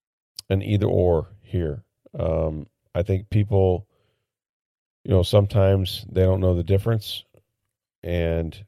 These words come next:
then when you show them the difference, they're upset about it. And I think that's what we've kind of, has kind of gone on with U S F and the back and forth and some of the stuff. And I thought that Matt Baker and Joey Knight did an unbelievable job talking about how U C F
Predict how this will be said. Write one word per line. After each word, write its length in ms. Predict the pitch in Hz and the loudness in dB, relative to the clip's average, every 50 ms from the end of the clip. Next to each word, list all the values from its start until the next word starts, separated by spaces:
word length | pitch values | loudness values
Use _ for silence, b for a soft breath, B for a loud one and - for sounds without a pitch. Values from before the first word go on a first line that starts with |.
| _ - | _ -18
then 340 | - 90 85 87 87 87 87 | -12 -4 0 0 2 2 0
when 160 | 87 87 87 | -2 -2 -4
you 80 | 85 82 | -4 -6
show 340 | 85 - - - 101 95 95 | -8 -6 0 4 4 4 4
them 200 | 90 92 90 92 | 4 2 0 -2
the 80 | 90 | -4
difference, 460 | 85 87 92 90 - 98 95 92 - - | -4 -2 -2 -2 0 0 -2 -2 -2 0
they're 120 | 90 85 | 0 2
upset 320 | 80 - - - 90 85 | 0 0 0 0 2 2
about 280 | 82 76 76 73 73 71 | 2 0 -2 -4 -4 -4
it. 120 | 71 - _ _ _ _ _ _ _ _ _ - | -8 -8 _ _ _ _ _ _ _ _ _ -6
And 80 | 117 90 | -4 -4
I 40 | |
think 200 | - - 104 95 | 0 0 0 0
that's 160 | - 92 92 - | 0 -2 -2 -2
what 140 | 110 - | -4 -4
we've 160 | 87 85 78 - | -4 -6 -6 -4
kind 240 | - 110 92 82 | -4 -2 -2 -2
of, 100 | 85 85 - _ - - | -2 -6 -8 _ -18 -16
has 140 | 95 - | -16 -14
kind 220 | - - 113 98 92 | -8 -2 -2 0 0
of 60 | 87 | 0
gone 180 | 92 90 87 87 | 0 0 0 0
on 200 | 87 87 87 85 | 0 -2 -2 -4
with 160 | 85 - - | -6 -6 -4
U 100 | 87 85 | -2 -2
S 140 | 82 - - | -2 0 2
F 200 | 90 85 - - | 0 0 0 -2
and 80 | 85 | -10
the 60 | 78 | -10
back 280 | 76 - 80 82 - - | -6 -6 -6 -6 -4 -6
and 100 | 90 - | -10 -10
forth 320 | - - 90 82 80 - | -8 -6 -4 -4 -4 -4
and 100 | - 85 | -6 -10
some 160 | - - 85 85 | -8 -6 -6 -6
of 60 | 82 | -6
the 60 | 80 | -8
stuff. 300 | - - - 85 82 - - _ b b b b b b b b b - | -8 -4 -2 -2 -2 -2 -4 _ b b b b b b b b b -6
And 100 | - 82 | -4 -4
I 20 | |
thought 260 | - - 90 87 - | 0 2 0 0 2
that 140 | - 82 - | 0 -2 -2
Matt 260 | 69 85 82 - - | -2 -4 -4 -4 0
Baker 280 | - 87 85 - 85 82 | -2 -2 -2 -2 -4 -6
and 80 | 76 | -4
Joey 200 | 73 85 82 80 | -2 -2 -2 -2
Knight 240 | 80 82 82 82 - | -2 -2 -4 -4 -4
did 140 | - 82 78 | -6 -8 -8
an 300 | 76 67 - - - - _ _ _ _ _ - | -8 -10 -12 -12 -14 -14 _ _ _ _ _ -4
unbelievable 800 | - 98 101 98 92 92 80 80 90 104 107 107 92 87 78 82 82 | 0 0 0 2 0 -2 -2 -2 -2 0 0 0 0 -2 -4 -4 -6
job 380 | - - 85 78 76 78 - - b b b b b b b b b b - | -2 0 0 0 0 -2 -4 -6 b b b b b b b b b b 0
talking 320 | - 92 82 - - 90 | 2 2 2 2 -2 -4
about 380 | 85 82 85 85 85 80 - - _ _ - | -2 -2 -2 -2 -2 -2 -4 -6 _ _ -20
how 260 | - - 82 78 80 | -12 -8 -4 -4 -2
U 300 | 82 85 82 87 92 92 | -4 -4 -2 -2 -2 -2
C 280 | 95 - - 87 87 82 | -2 -4 -6 -4 -2 0
F 320 | 82 82 80 - - - | 0 0 0 -4 -8 -20